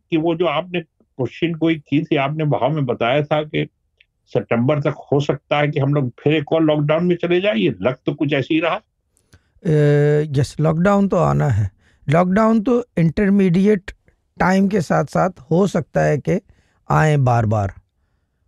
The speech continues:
Speaker 1: हाँ, ये तो आपने कहा था।
Speaker 2: हाँ,
Speaker 1: हाँ, हाँ।
Speaker 2: वो इंटरमीडिएट हो सकता है,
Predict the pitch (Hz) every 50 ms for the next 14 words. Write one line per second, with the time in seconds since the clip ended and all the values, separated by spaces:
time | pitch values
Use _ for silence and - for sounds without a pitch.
0 | _ _ _ _ _ _ _ _ _ _ _ _ _ _ _ _ _ _ _ _
1 | _ _ _ _ _ _ _ _ - 117 110 107 113 117 120 143 123 113 123 113
2 | - 98 98 98 - 117 135 - - - - - - 143 151 147 156 165 160 143
3 | - - 202 190 156 147 - 180 170 180 185 170 131 - - 170 196 185 - 160
4 | 131 - - 135 120 110 107 104